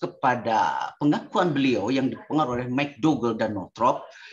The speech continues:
karena bagi McDougall, hukum adalah produk politik. Makanya kenapa dia itu, eh, pendekatannya public policy oriented. Nanti akan kita lihat bagaimana ketika Profesor Mohtar menyelesaikan kasus di dalam tembakau Bremen,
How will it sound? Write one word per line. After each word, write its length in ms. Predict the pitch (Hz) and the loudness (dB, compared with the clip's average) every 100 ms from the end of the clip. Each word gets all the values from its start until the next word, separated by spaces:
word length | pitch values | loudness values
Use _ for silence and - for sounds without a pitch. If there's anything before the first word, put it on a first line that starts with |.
| - - | -12 -2
karena 240 | 220 240 | 2 4
bagi 400 | 220 170 156 151 | 4 4 4 4
McDougall, 640 | 143 233 - 151 110 120 147 | 4 0 -4 -6 -4 -6 -4
hukum 480 | 233 220 - 240 | -4 -4 -2 0
adalah 320 | 170 151 147 - | 0 2 0 0
produk 400 | 208 175 220 - | 2 2 0 -2
politik. 480 | - 202 180 - - _ - - - _ _ _ - - - - _ - | 0 2 2 -2 -14 _ -20 -20 -20 _ _ _ -10 -10 -10 -16 _ -4
Makanya 320 | 147 151 180 | -2 0 -2
kenapa 640 | 180 151 104 - 151 214 - - - - - | 0 0 0 2 2 2 -2 -18 -20 -16 -2
dia 240 | 135 135 | 2 2
itu, 580 | - - - 208 240 - | -2 -8 -6 -4 -4 -4
eh, 300 | - 135 120 - - | -2 0 0 -4 -2
pendekatannya 720 | 151 151 151 135 120 123 156 | 0 0 0 0 0 0 -2
public 560 | - 139 92 143 - - | 2 0 2 -4 -4 4
policy 400 | 135 127 - 160 127 | 4 4 -2 -2 0
oriented. 480 | 139 131 117 - - - | 2 2 -2 -4 -8 -6
Nanti 320 | - 165 247 | -4 -2 0
akan 400 | 190 190 185 160 | 0 0 -2 -2
kita 240 | 156 131 120 | -2 -2 0
lihat 400 | 107 101 - - | 0 0 -2 -2
bagaimana 480 | 127 123 160 208 - | -2 0 0 0 -6
ketika 320 | 143 - 113 | -10 -6 -6
Profesor 400 | 113 110 131 117 | -6 -8 -4 0
Mohtar 480 | 151 220 - 127 110 | 0 -2 -2 -2 0
menyelesaikan 640 | 117 113 110 113 104 101 | 0 0 -2 -6 -6 -6
kasus 400 | 175 190 220 - | -4 -2 -2 -2
di 80 | 147 | -2
dalam 240 | 123 117 | 0 -2
tembakau 400 | 117 110 110 - | -2 -2 -2 -2
Bremen, 480 | 95 107 90 120 185 | -4 -4 0 -2 -2